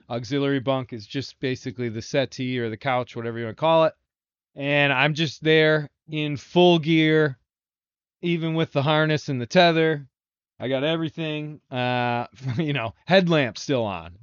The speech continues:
for crying out loud. Uh, and I'm just lying there. I've got a pillow, and I'm just trying to sleep. And, uh, you know, we, we had taken a couple, one or two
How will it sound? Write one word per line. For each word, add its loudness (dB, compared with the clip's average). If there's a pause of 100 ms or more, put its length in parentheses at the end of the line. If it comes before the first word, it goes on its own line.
(140)
for -20
crying -4
out -8
loud. -12
Uh, -4 (500)
and -4
I'm 2
just -4
lying 4
there. 0
I've -2
got -6
a -6
pillow, 2
and -4
I'm -10
just -8 (260)
trying -2
to -12
sleep. -14 (640)
And, -4
uh, -4 (100)
you -2
know, 4
we, 0
we -6
had 2 (320)
taken 0
a -6
couple, 0 (560)
one 2
or 2
two 2